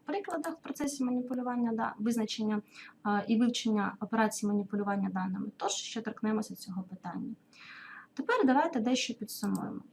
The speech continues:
Як висновок, я хочу надати вам визначення основних властивостей реляційної моделі даних,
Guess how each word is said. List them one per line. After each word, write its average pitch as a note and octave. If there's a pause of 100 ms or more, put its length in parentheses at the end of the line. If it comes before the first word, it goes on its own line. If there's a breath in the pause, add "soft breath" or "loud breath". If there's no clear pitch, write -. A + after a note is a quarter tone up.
(540 loud breath)
Як -
висновок, D#4+
я B3+
хочу C#4+
надати B3+
вам A#3
визначення B3 (120)
основних A#3+
властивостей B3+
реляційної A3+
моделі G3+
даних, F#3